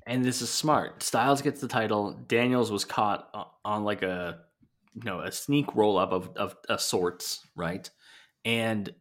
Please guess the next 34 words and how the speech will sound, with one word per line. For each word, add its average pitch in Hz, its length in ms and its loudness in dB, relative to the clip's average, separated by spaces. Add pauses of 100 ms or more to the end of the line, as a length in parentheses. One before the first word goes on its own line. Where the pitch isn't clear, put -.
(120)
Joe 123 460 6
is 110 160 -2
protected. 123 600 -4
Joe 104 180 -4
still 113 220 0
hasn't 104 300 -4
been, 104 220 -4
you 101 100 -6
know, 98 80 -8
pinned 110 300 -2
or 98 60 -2
submitted 101 440 -2
in 95 120 -6
T 107 160 -6
N 101 100 -4
A, 98 140 -4
but 95 140 -6
he 92 60 -8
still 104 220 -4
gets 92 160 -8
his 101 120 -6
showcase 107 500 0
in - 60 -10
this 101 160 -6
match 107 220 -2
where 101 100 -2
Joe 127 280 4
looked 127 380 2
the 98 100 -6
best 95 380 -6
in 90 80 -8
this 87 120 -6
whole 92 180 -6
match. 85 420 -8